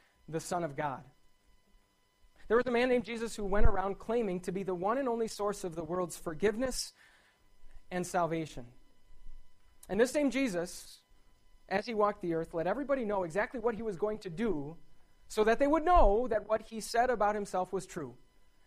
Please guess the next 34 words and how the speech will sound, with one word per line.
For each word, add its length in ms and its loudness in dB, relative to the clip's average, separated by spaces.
He 120 -6
said, 180 2
I'm 140 0
going 160 0
to 80 -4
suffer, 480 0
I'm 60 -14
going 160 -8
to 60 -10
die 200 -4
on 100 -4
a 60 -4
cross, 560 -6
and 100 -8
on 120 -6
the 80 -6
third 260 0
day, 200 2
he 60 -6
was 200 -8
that 260 2
specific, 600 -2
"On 120 -2
the 60 -2
third 360 2
day, 260 2
I 200 -4
am 140 -4
going 240 -4
to 160 -12
rise 560 -4
from 120 -6
the 80 -2
dead." 360 2